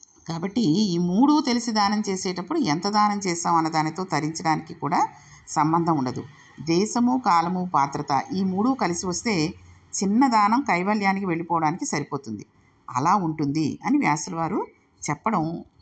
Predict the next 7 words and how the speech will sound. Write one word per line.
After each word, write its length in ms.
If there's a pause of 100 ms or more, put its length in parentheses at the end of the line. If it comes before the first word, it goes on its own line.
(140)
కొనసాగించారు. 760 (120)
అంటే 520 (440)
ఆయన 320 (100)
అలా 240 (100)
చెబుతూ 500 (320)
ఒక 140
ఉదాహరణగా 840